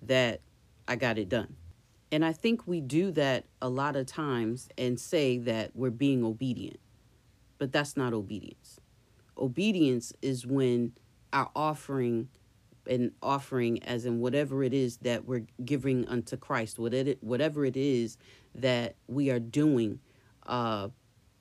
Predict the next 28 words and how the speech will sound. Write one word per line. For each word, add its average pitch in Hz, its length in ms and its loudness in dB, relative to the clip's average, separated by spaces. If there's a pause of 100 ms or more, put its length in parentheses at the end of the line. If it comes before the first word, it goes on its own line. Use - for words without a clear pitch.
(120)
in 143 140 4
his 135 240 0
name, 131 400 4
whatever 135 460 2
it 127 120 2
is 143 300 2
that 123 360 0
we're 123 180 -2
doing, 135 420 2
that 123 180 0
we're 131 140 0
doing 151 460 4
it 127 200 2 (360)
unto 156 360 0
him 113 500 0
with 117 220 -4
love, 135 300 -2 (420)
but 160 160 4
also 139 840 2 (240)
that 131 500 2 (300)
whatever 135 480 2
we're 123 200 0
doing, 123 600 4
we're 131 160 2
doing 135 480 2
with 131 220 -2
the 131 160 2
intent - 760 0